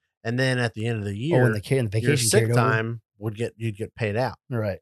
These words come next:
Speaker 1: And you couldn't carry vacation time until
Speaker 2: Oh,
Speaker 1: you've been
Speaker 2: I
Speaker 1: there
Speaker 2: see.
Speaker 1: five years.
Speaker 2: I
Speaker 1: So,
Speaker 2: got you.
Speaker 1: and, but you're always accruing. So you'd always lose a little bit 'cause, like, that last paycheck of the year,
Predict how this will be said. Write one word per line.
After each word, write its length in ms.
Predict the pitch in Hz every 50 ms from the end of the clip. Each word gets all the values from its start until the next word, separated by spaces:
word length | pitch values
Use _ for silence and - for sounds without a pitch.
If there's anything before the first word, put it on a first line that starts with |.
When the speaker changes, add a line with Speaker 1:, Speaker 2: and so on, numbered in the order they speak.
| - - _
Speaker 1:
And 140 | 120 127 131
you 80 | 117
couldn't 260 | - - 151 139 113 104
carry 220 | - 127 117 107 101
vacation 480 | 104 101 - 131 156 156 - - 98
time 260 | - 101 95 98 104
until 180 | 104 - - 151
Speaker 2:
Oh, 160 | 147 147 143
Speaker 1:
you've 80 | 135 135
been 60 | 127
Speaker 2:
I 40 | 127
Speaker 1:
there 100 | 123 101
Speaker 2:
see. 80 | - -
Speaker 1:
five 260 | 101 95 90 85 -
years. 260 | 85 80 69 60 - -
Speaker 2:
I 400 | 123 135 139 139 139 139 143 139 139
Speaker 1:
So, 380 | 131 123 120 120 120 120 117
Speaker 2:
got 100 | 110 -
you. 60 | _ _ - _ _ -
Speaker 1:
and, 200 | 120 127 127 110
but 160 | 101 113 101 -
you're 100 | 110 117
always 260 | 123 135 135 123 98
accruing. 600 | 104 98 - - - 170 160 131 110 101 95 90
So 160 | - - 127
you'd 220 | 120 120 120 120 123
always 360 | 131 151 180 175 165 151 135
lose 200 | 143 151 143 120
a 60 | 117
little 220 | 117 120 117 110 101
bit 260 | 98 - 190 - -
'cause, 180 | - 117 104 110
like, 160 | 110 107 -
that 160 | - 92 78
last 340 | 107 110 110 110 - - _
paycheck 340 | 117 117 113 - 123 113 -
of 100 | 113 104
the 60 | 107
year, 360 | 107 110 113 120 139 156 147